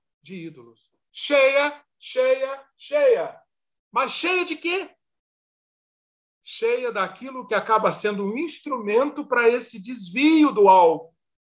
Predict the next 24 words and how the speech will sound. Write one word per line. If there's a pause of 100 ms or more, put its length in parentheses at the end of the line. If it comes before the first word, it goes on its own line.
(1200)
A,
a
Eugene
Peterson,
na
Bíblia,
A
Mensagem, (280)
ele
traduz
esse
trecho, (380)
Isaías
dois,
seis
a
oito, (160)
de
uma
forma
muito
feliz.
Vejam
só.